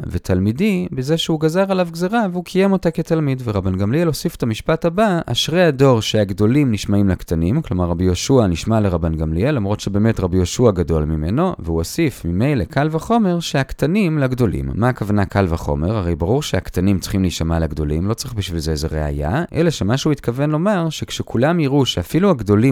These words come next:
נשמעים לקטנים, כי צריך להישמע לסמכות של הבית דין, אז כל הקטנים יישאו בעצמם קל וחומר, וגם הם יישמעו לבית דין. עד כאן החלק השני, בזה סיימנו בעזרת השם את הפרק השני, הדרן עלך אם אינן מכירין,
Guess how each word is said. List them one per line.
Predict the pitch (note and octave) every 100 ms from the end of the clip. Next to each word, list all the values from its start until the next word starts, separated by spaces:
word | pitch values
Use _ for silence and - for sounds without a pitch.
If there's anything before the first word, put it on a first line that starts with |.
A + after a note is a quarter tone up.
| F#2+
נשמעים | E2+ F2 G2+ C#3+
לקטנים, | - - D3+ G3+ E3
כי | -
צריך | - B2+ B2+
להישמע | A2+ - G#2 A#2+
לסמכות | G#2+ F2 F2+ - C#3
של | -
הבית | D#3 G3 A3 -
דין, | D3+ D3+
אז | G#2+
כל | - E3
הקטנים | F3+ - E3+ G#3+ G3
יישאו | C#3+ E3
בעצמם | E3+ D#3 - F3 F3
קל | - F3+
וחומר, | F3 - A#3 F#3+ E3+ D3+
וגם | B2 C3 D3
הם | G#3 D3+
יישמעו | D3 B2+ D3+ G#2+
לבית | G#2+ F2 D2 C#2
דין. | C2 C#2
עד | - D#3+
כאן | - C#3
החלק | G2+ A2 F#2+ -
השני, | F2 D#2+ E2 D#3 G3+
בזה | G#2+ A#2+
סיימנו | A#2 - A#2+ B2+ A2+
בעזרת | F#2+ G2 -
השם | F2 - F2 D#2+
את | -
הפרק | - G2+ F2+
השני, | E2 - D#2 G#2+ E3+
הדרן | B2+ G2 A#2+ B2+
עלך | A2+ F#2+ E2+
אם | G#2 G2
אינן | G2 F#2
מכירין, | D#2 - D2 F2 D#3